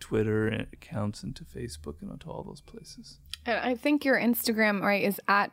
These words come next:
Speaker 2: Robert Greene Official. Is that you?
Speaker 1: That's me.
Speaker 2: Okay.
Speaker 1: Thank you. You knew that. I didn't even remember
Speaker 2: Well, I
Speaker 1: that.
Speaker 2: love going on your Instagram in the
Speaker 1: Oh,
Speaker 2: morning and starting
Speaker 1: really?
Speaker 2: my day with that. Yeah.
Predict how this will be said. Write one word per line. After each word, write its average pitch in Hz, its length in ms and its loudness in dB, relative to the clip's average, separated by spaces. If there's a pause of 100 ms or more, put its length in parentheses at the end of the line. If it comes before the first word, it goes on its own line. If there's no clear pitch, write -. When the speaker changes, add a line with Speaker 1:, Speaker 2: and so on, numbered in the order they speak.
Speaker 2:
Robert 190 360 4
Greene 202 220 2
Official. 247 580 2
Is 214 120 0
that 240 160 4
you? 240 320 4 (200)
Speaker 1:
That's - 280 -8
me. 98 360 2
Speaker 2:
Okay. 190 360 4 (340)
Speaker 1:
Thank 175 240 -4
you. 117 80 0
You 110 220 2
knew 113 160 4
that. 101 100 6
I 92 80 4
didn't 107 160 2
even 101 160 0
remember 92 220 0
Speaker 2:
Well, - 100 6
I 240 120 6
Speaker 1:
that. 247 60 2
Speaker 2:
love 240 200 6
going 233 200 4
on 214 120 4
your 196 100 4
Instagram 190 440 2
in 185 60 0
the 185 60 2
Speaker 1:
Oh, 185 40 2
Speaker 2:
morning 185 440 0
and 233 180 6
starting 240 280 6
Speaker 1:
really? 233 80 4
Speaker 2:
my 220 100 4
day 208 160 6
with 196 140 4
that. 160 260 4
Yeah. 208 220 4